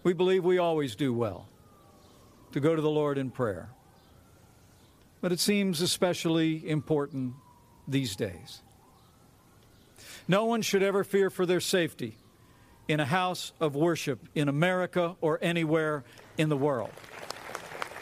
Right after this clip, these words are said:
And yet, we live in a time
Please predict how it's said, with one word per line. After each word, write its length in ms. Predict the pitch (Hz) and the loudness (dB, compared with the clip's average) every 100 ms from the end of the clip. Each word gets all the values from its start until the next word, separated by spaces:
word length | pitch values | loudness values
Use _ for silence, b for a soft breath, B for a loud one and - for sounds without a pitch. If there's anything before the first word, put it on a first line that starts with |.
| - - - - - - - - - - - - - - - - - - - - - - - - - | -14 -14 -14 -14 -14 -12 -12 -10 -10 -10 -10 -12 -12 -14 -14 -12 -12 -12 -12 -12 -12 -14 -14 -12 -4
And 160 | 147 160 | 0 2
yet, 220 | 180 202 190 - - - - - - - - - - - - B B B B B | 2 0 -8 -16 -16 -16 -16 -16 -16 -16 -18 -18 -18 -20 -20 B B B B B
we 80 | 151 | 2
live 220 | 156 180 | 2 2
in 60 | 190 | 0
a 20 | |
time 640 | 170 180 175 175 185 190 | 0 0 2 0 -2 -6